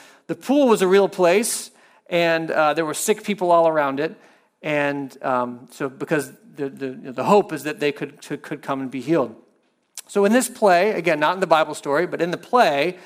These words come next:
a doctor with an unnamed malady shows up to be healed, and he speaks to an angel,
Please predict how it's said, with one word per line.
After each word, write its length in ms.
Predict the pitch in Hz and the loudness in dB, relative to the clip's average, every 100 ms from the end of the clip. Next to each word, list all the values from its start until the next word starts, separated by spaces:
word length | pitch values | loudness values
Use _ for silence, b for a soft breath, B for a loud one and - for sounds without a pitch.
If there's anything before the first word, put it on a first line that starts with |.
| B B B B B B | B B B B B B
a 80 | 147 | 2
doctor 480 | 180 220 214 214 | 4 4 2 2
with 140 | 180 165 | 2 2
an 140 | 165 | 0
unnamed 500 | 180 208 208 196 170 | 0 2 2 0 -2
malady 460 | 160 165 170 160 139 | -2 2 2 2 -2
shows 340 | - 175 160 | -2 0 2
up 160 | 156 160 | 2 2
to 100 | 160 | -4
be 100 | 143 | -8
healed, 400 | - 170 135 107 | -4 0 0 -2
and 100 | 147 | -4
he 120 | 147 | -4
speaks 580 | - - - 233 233 - | -4 -8 -2 -2 -4 -12
to 240 | - 190 | -4 0
an 100 | 170 | 0
angel, 720 | 170 170 151 131 131 190 226 | 0 0 -2 -2 0 0 -2